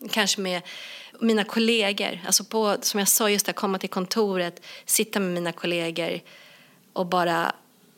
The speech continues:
snacka. Det är ju extremt viktigt. Extremt viktigt.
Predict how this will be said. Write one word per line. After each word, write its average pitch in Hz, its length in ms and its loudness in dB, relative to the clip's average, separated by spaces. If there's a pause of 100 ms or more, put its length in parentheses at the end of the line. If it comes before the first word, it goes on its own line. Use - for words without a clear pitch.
(120)
snacka. - 600 2 (400)
Det 196 100 0
är 185 200 0
ju 170 240 -4 (140)
extremt - 1200 2
viktigt. - 440 -14 (100)
Extremt - 840 0
viktigt. - 320 -16